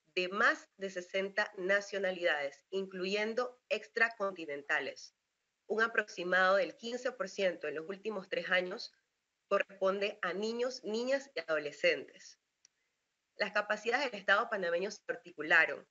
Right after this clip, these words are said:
sumando a la gestión de la migración irregular a nuestros pueblos originarios. Sin embargo, para el correcto abordaje del flujo, se requería una mejora urgente de la estación temporal de recepción migratoria en San Vicente,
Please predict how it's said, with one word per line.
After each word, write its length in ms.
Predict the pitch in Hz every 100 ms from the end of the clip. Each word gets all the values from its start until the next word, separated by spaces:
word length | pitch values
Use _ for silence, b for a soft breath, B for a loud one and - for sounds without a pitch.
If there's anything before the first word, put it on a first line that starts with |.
| _ _ _
sumando 580 | - - 202 208 214 226
a 40 | 240
la 120 | 202
gestión 500 | 160 - 214 208 196
de 80 | 165
la 120 | 160
migración 440 | 160 156 151 185
irregular 720 | 214 208 160 160 170 180 - b b -
a 120 | 190
nuestros 300 | 185 175 175
pueblos 440 | 190 185 196 - _
originarios. 920 | 190 180 170 151 170 170 139 - - _ _ _ _ -
Sin 140 | 175
embargo, 460 | 165 170 165 139 - - _ _ _
para 160 | - 185
el 100 | 175
correcto 380 | 185 190 - 233
abordaje 440 | 202 185 190 208
del 160 | 196 180
flujo, 500 | 202 208 220 - - _ _ _
se 220 | _ 214
requería 480 | 196 196 190 202 208
una 160 | 226 226
mejora 460 | 190 185 196 190 -
urgente 600 | 247 233 226 214 180 165
de 100 | 160
la 80 |
estación 520 | 160 147 156 196 180 180
temporal 520 | 202 190 170 160 160
de 80 | 190
recepción 640 | 185 - - - 208 208
migratoria 600 | 214 185 175 185 208 - 185
en 160 | 170
San 300 | 165 156 143
Vicente, 580 | 143 - 180 147 127